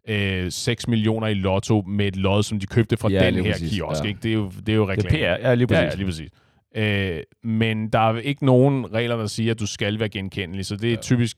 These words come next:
Speaker 1: de, dem, der ved, hvad de laver, de dukker op,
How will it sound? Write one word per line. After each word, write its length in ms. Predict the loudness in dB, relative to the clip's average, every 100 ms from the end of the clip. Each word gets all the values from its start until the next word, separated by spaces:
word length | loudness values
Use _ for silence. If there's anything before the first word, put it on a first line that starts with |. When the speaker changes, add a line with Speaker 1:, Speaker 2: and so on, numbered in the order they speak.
| _ -8
Speaker 1:
de, 160 | -6 -6 _
dem, 160 | -4 0
der 120 | 0 4
ved, 180 | 4 4
hvad 120 | 4
de 100 | 0
laver, 420 | -2 -2 0 0 0 _ _ _
de 60 | 0
dukker 260 | 4 4
op, 280 | 4 2 0